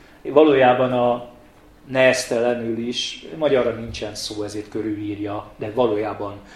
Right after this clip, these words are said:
a bölcsnek a tagadása az eredeti szó, tehát a ugye a bölcset nagyon jól ismerjük, az a Sophia a bölcsesség, Sophios a bölcs, mint jelző, és ez Asophios, egyszerűen csak a fosztás, fosztóképzése.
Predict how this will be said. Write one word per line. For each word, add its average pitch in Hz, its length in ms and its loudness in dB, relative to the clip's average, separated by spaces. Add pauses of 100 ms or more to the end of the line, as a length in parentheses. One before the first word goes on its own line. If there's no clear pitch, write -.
(100)
a 113 80 -6
bölcsnek 107 580 -2
a 104 180 -10
tagadása 101 840 -8
az 107 120 -16
eredeti 101 380 -16
szó, 113 380 -10 (300)
tehát 98 280 -16 (920)
a 101 260 -16 (760)
ugye 107 140 -6
a 107 60 -4
bölcset 123 380 4
nagyon 123 200 2
jól 110 160 -2
ismerjük, 110 440 -6
az 104 100 -8
a 107 40 -6
Sophia 104 600 -2
a 98 80 -10
bölcsesség, 135 880 -2 (100)
Sophios - 580 -12
a 98 200 -12 (340)
bölcs, 117 400 -4 (320)
mint 107 160 -14
jelző, 127 360 4
és 113 140 -2
ez 113 160 -6
Asophios, 104 760 -6
egyszerűen 101 540 -10
csak - 240 -14
a 104 140 -10 (160)
fosztás, 104 520 -10
fosztóképzése. 107 800 -10